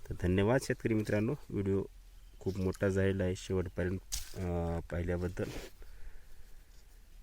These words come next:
तर भेटूया आपण दोन ते तीन दिवसानंतर, अ, आपण केलेला प्रयोग जी आहे कितपत सक्सेस झाला.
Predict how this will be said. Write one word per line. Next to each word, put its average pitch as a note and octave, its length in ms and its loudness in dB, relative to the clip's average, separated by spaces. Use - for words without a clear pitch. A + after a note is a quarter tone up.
तर G#2+ 100 4
भेटूया B2 340 12
आपण B2+ 240 8
दोन A#2 260 10
ते B2 60 8
तीन A#2 300 6
दिवसानंतर, A2 680 6
अ, F2+ 320 2
आपण F#2 280 2
केलेला F#2+ 360 4
प्रयोग F#2 380 6
जी F#2+ 180 4
आहे F#2 180 6
कितपत - 320 2
सक्सेस G#2+ 320 4
झाला. F#2+ 280 4